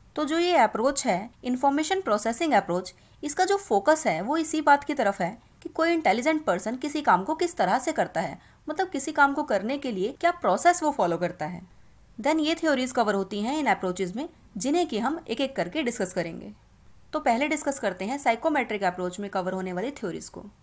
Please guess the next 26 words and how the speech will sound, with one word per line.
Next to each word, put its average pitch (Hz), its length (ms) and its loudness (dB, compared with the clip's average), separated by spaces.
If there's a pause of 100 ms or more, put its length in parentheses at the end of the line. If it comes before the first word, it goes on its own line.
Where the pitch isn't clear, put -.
(300)
सबसे 262 340 -2
पहले 269 240 2
बात 220 200 6
करते 196 260 -4
हैं 285 140 -2
यूनिफैक्टर 254 580 2
थ्योरी 185 280 -4
की, 180 180 -10 (380)
जिसे 277 200 -2
कि 349 120 4
वन 254 220 4
फैक्टर 247 300 4
थ्योरी 214 380 -4
या 320 120 2
सिंगल 320 320 2
फैक्टर 196 300 2
थ्योरी 190 260 -4
भी 175 100 -2
कहते 180 280 -8
हैं, 180 180 -12 (200)
जिसे 233 260 -2
दिया 254 180 6
था - 260 -2
एल्फ्रेड 277 320 2
बिने 180 240 2
ने। 160 200 -8